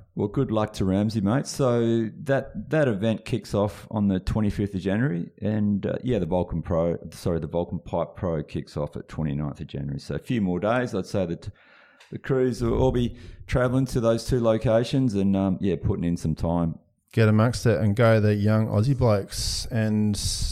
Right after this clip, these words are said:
Speaker 2: um, yeah, hopefully they can get some good results over there.
Speaker 1: Well, Jack Robbo, obviously Vulcan sponsor, he'll be keen to, um, make a good impression, a good start to his twenty twenty season.
Speaker 2: He's made the final there before, hasn't he?
Speaker 1: He has, yeah, yeah.
Speaker 2: Yeah, okay.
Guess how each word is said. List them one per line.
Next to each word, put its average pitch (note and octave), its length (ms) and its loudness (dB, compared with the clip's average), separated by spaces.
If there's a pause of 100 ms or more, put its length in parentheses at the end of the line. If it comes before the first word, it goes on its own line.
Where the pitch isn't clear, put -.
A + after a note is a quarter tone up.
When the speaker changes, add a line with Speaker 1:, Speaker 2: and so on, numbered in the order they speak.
Speaker 2:
um, G#2+ 420 2
yeah, A#2 180 2
hopefully A#2 340 2
they A2 80 4
can A2 120 0
get G#2+ 140 -2
some G#2+ 220 0
good G#2+ 120 2
results A2 600 2 (840)
over G#2+ 180 0
there. A2+ 420 2
Speaker 1:
Well, F#2+ 140 0
Jack F2+ 260 0
Robbo, A2 580 2 (640)
obviously G2+ 560 -2 (120)
Vulcan G#2+ 420 -2
sponsor, B2+ 480 -2
he'll G#2+ 200 0
be F#2+ 120 -2
keen F#2 360 -2
to, E2+ 280 -2
um, D#2 260 -4
make E2+ 200 -4
a F2 60 -2
good E2 200 -6
impression, E2+ 480 -2
a - 20 -4
good F2 180 -6
start E2 380 -4
to E2 220 -4
his D#2+ 280 -8
twenty E2 300 -4
twenty E2 420 -4
season. - 360 -2
Speaker 2:
He's F#2+ 180 2
made F#2 180 2
the E2 60 -4
final F#2 220 0
there F2 100 2
before, - 200 -2
hasn't G2+ 140 0
he? C3 60 4
Speaker 1:
He C3 60 6
has, C3 260 2
yeah, D#2 260 -2
yeah. C#2 120 -8 (160)
Speaker 2:
Yeah, G2+ 180 -2
okay. F#2+ 260 0